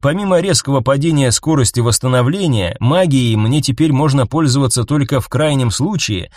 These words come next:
а о допинге вообще нужно забыть. Иначе малое истощение перерастет в среднее, которое не факт, что и за неделю пройдет. Сильное выведет меня из строя на месяц, а дальше идут перманентные дебафы, лишение дара и быстрая, но очень мучительная смерть.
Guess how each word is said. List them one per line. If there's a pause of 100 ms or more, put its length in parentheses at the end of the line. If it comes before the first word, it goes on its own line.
(200)
а
о
допинге
вообще
нужно
забыть. (340)
Иначе
малое
истощение
перерастет
в
среднее,
которое
не
факт,
что
и
за
неделю
пройдет. (260)
Сильное
выведет
меня
из
строя
на
месяц,
а
дальше
идут
перманентные
дебафы,
лишение
дара
и
быстрая,
но
очень
мучительная
смерть.